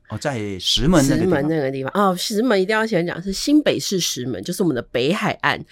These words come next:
Speaker 1: 啊，不然还有，
Speaker 2: 在金-，
Speaker 1: 哦，
Speaker 2: 呃，
Speaker 1: 哦，
Speaker 2: 大家会以为，
Speaker 1: 不是石门水库那个石门，
Speaker 2: 对，
Speaker 1: 哦。
Speaker 2: 大家会想成石门水库，没有，在北海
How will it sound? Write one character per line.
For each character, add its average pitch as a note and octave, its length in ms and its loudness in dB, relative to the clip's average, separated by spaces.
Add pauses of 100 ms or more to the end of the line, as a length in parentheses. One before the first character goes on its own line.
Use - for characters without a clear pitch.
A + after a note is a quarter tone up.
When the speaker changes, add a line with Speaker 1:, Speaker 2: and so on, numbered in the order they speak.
Speaker 1:
啊， C3 80 -6
不 G#3 80 -2
然 F#3 180 0
还 - 160 -4
有， B3 60 0
Speaker 2:
在 B3+ 40 2
金-， B3 220 -2 (160)
Speaker 1:
哦， C4 80 2
Speaker 2:
呃， C#4+ 80 6
Speaker 1:
哦， D4 100 0
Speaker 2:
大 C4+ 140 6
家 D4 180 8
会 F4+ 140 10
以 F4+ 60 6
为， - 80 6
Speaker 1:
不 F#3 80 8
是 G#3+ 80 8
石 - 0 -
门 - 0 -
水 D4+ 180 6
库 F3+ 140 2
那 F3+ 80 4
个 E4 60 8
石 E4 40 8
门， D#4 80 8
Speaker 2:
对， C#4+ 80 8
Speaker 1:
哦。 - 20 6
Speaker 2:
大 C#4+ 160 6
家 C#4+ 160 6
会 D#4 140 8
想 G3+ 200 4
成 F#3 140 2
石 F3+ 200 -2
门 F3 120 2
水 E3+ 160 -2
库， C#3+ 120 -2
没 C3+ 100 -2
有， B2+ 60 -2
在 D#3 120 -4
北 C3+ 160 -2
海 D3+ 120 -2